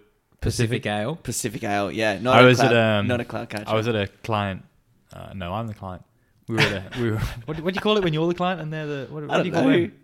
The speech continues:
Speaker 3: I don't work in the, that kind of world.
Speaker 2: Anyway, it was at a Christmas party for everyone.
Speaker 3: Yep.
Speaker 2: All, all of their clients. And, um, yeah, there was Stone and Wood Green Coast on,
Speaker 1: Wow.
Speaker 2: being served. I didn't touch it. I had the three sheets.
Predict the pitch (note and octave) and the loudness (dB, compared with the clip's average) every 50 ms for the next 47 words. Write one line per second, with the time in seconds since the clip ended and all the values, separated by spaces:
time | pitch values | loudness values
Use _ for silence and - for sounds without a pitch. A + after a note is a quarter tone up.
0 | _ _ _ _ _ _ - - G3 G3 F3+ D3+ C3 C#3 C#3+ D3 C#3+ D3 C#3+ C3 | _ _ _ _ _ _ -4 -2 0 0 2 2 4 4 4 4 2 0 -4 -4
1 | B2 A#2+ A#2 A#2 A2 A#2 - _ - A2 - - A2 A2 G#2+ A2 A2 A2+ A#2 A2+ | -4 -4 -4 -6 -6 -8 -8 _ -8 -8 -6 -6 -6 -6 -6 -6 -6 -6 -6 -8
2 | A2 B2 A#2+ C3 B2+ B2 A2+ G#2 G2 F#2+ G#2+ A2+ A#2 A#2+ A#2 B2+ B2+ A#2+ A2 - | -10 -6 -2 2 4 6 6 6 4 2 0 -2 -2 0 2 2 2 2 0 -2
3 | - - - B2+ G2+ A#2+ A2 - A2+ G#2 G2+ G2+ G2+ - - G2+ F#2+ F#2 F#2+ F2+ | -8 -8 -6 -6 -4 -6 -6 -4 -2 -2 -2 -2 -4 -6 -6 -8 -8 -8 -8 -10
4 | F2+ F#2 - _ _ _ _ _ _ - A#2+ A#2 G2+ G2+ G2+ - - G#2+ G#2 G#2 | -12 -12 -14 _ _ _ _ _ _ -6 -4 -4 -2 -2 -4 -2 0 2 2 2
5 | G2+ F2+ G#2+ G2 G2 - - G2 F#2 F#2 F#2 F2+ - - - - _ _ _ _ | 2 2 2 0 0 0 -4 -8 -6 -8 -8 -12 -16 -20 -20 -20 _ _ _ _
6 | _ _ _ _ _ _ _ _ _ _ _ _ _ - G#2 G2 G2 F#2+ F#2+ G2 | _ _ _ _ _ _ _ _ _ _ _ _ _ -10 -6 -6 -4 -4 -4 -6
7 | G2 G2 F#2 F2+ F2+ F2+ F2 F2 F2 F#2 - _ _ - - G2+ F#2+ F#2 F#2 F2 | -6 -6 -6 -6 -8 -8 -10 -12 -14 -16 -20 _ _ -12 -8 -6 -4 -4 -4 -6
8 | F2+ - - - A#2 G#2 G2 G2 F#2+ F#2 F2+ - - _ - - G2+ G#2 G#2+ G#2 | -8 -12 -8 -6 -6 -6 -4 -6 -6 -8 -8 -10 -12 _ -8 -6 -6 -6 -6 -8
9 | - - - - - _ _ _ _ _ - - E2 E2 - - - G#2 G#2 B2+ | -8 -10 -12 -16 -20 _ _ _ _ _ -18 -16 -16 -16 -12 -12 -10 -8 -6 -4
10 | D3 D3+ C#3 A2+ F#2 G2 F2+ F2 - - _ - - C3+ C3+ E3 D#3+ C#3 A#2 B2 | -4 -2 -4 -4 -4 -4 -6 -6 -10 -14 _ -18 -14 -4 0 0 2 2 2 0
11 | A2+ - - F#2 - - - B2 G#2 F#2+ G#2+ G2+ - - G2 F#2 F#2 - - G#2+ | 0 0 -4 -8 -8 -10 -8 -8 -6 -4 -6 -6 -6 -6 -8 -8 -8 -8 -8 -8
12 | G#2+ G#2+ - F#2+ F2+ - - - - - | -8 -6 -8 -8 -10 -10 -12 -18 -20 -20